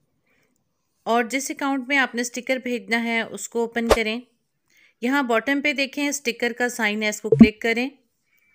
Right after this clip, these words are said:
तो यहाँ पे आपको ये एक साइन मिलता है, इस पे क्लिक करें तो ये आपके पास आ गया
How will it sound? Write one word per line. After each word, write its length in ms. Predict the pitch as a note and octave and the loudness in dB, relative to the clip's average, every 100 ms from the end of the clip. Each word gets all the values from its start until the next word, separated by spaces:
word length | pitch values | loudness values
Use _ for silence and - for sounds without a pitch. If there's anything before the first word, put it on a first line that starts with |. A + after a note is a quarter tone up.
| _ _ _ - - - | _ _ _ 0 0 -2
तो 100 | D4+ | 0
यहाँ 360 | C4+ B3+ C4+ C4+ | 2 0 -2 0
पे 100 | C#4 | 0
आपको 580 | - G#3+ G#3+ A#3 A#3 B3 | 2 -2 -2 -4 -2 -2
ये 240 | G#3 G#3+ | -2 -4
एक 380 | A3+ G#3 G3+ - | -2 -4 -6 -8
साइन 340 | - G#3+ F3+ F#3+ | -6 -2 -2 -4
मिलता 320 | F#3+ F#3+ A3+ | -6 -2 0
है, 160 | A#3 | 0
इस 160 | - G3 | -2 -4
पे 120 | - | 2
क्लिक 300 | A#3+ A3+ A#3 | 8 8 8
करें 280 | A#3+ A#3 D4+ - _ _ _ _ _ _ - - _ _ _ _ _ _ - | 0 -2 -4 -10 _ _ _ _ _ _ -2 -2 _ _ _ _ _ _ -2
तो 100 | C#4+ | -2
ये 300 | A3 C4+ C#4+ | 0 0 2
आपके 360 | A#3 A#3 B3+ | 0 -2 -4
पास 300 | B3 A#3 A#3 | 0 -2 0
आ 120 | G#3+ | -2
गया 260 | F#3 G#3 | 0 0